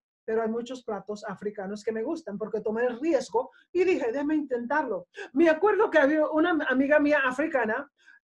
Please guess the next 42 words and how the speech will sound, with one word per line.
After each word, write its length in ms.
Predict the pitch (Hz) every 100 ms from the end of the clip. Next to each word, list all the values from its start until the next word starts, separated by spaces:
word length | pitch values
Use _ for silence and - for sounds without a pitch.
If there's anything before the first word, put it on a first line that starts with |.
| -
ella 240 | 254 254 269
me 120 | 262
estaba 320 | - 240 240
cuidando 340 | 269 233 220
a 40 | 247
mi 100 | 254
hijo 180 | 226 233
hace 200 | - 226
muchos 300 | 220 226 277
años 420 | 339 220 185 - _ - _
y 180 | 311 277
todo 220 | 294 349
el 100 | 359
tiempo 340 | 349 320 208 240
ella 240 | 277 277
cocinaba 880 | - 247 - 247 247 277 285 277 285 - _ _ _ _ -
y 560 | 302 277 254 214 190 - _ _ _ 226
yo 200 | 214 254
veía 280 | 269 285
la 120 | 285 269
comida 380 | 254 247 262
y 40 | 254
yo, 200 | 254 247 226
"Ah, 340 | 226 226 220 -
ah". 1040 | 247 320 440 440 403 392 381 381 381 370 - - 339
Y 120 | 302
me 80 | 294
acuerdo 360 | 247 254 302 381
que 120 | 330
me 120 | 269
dijo 280 | 269 294 370
que 260 | 302 240 202 _ 254 -
había 600 | 247 254 247 285 302 311 -
una, 560 | 302 302 294 269 233 -
una, 520 | 262 277 269 233 214 196 -
un 240 | 254 247
pollo 260 | 285 302 277
de 120 | 220
mostaza 640 | 214 190 - 254 254 277
que 120 | 262 220
ella 140 | 226
hizo 320 | 247 - -